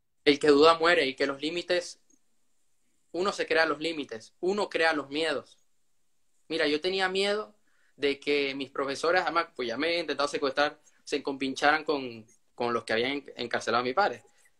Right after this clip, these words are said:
Y efectivamente así fue. El miedo es creador. Así fue,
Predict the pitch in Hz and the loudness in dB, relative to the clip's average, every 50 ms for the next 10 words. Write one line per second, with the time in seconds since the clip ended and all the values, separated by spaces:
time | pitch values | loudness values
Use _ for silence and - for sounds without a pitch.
0 | _ _ - 131 123 - 127 - - 139 151 156 156 160 156 156 147 - 139 117 | _ _ -4 -4 -4 -4 -6 -4 0 0 2 2 0 -2 -4 -4 -4 -4 -6 -8
1 | - - - - - _ _ _ _ _ - - 202 185 160 131 139 156 156 156 | -8 -8 -10 -10 -14 _ _ _ _ _ -18 -14 -10 -4 0 2 4 2 2 4
2 | - 156 139 123 120 120 123 113 - - - 123 131 127 - - 214 220 226 208 | 6 8 10 10 10 10 8 4 0 0 0 2 2 2 0 -2 -2 -2 -2 -2
3 | - - 190 202 202 208 - - | 0 2 4 6 6 6 4 2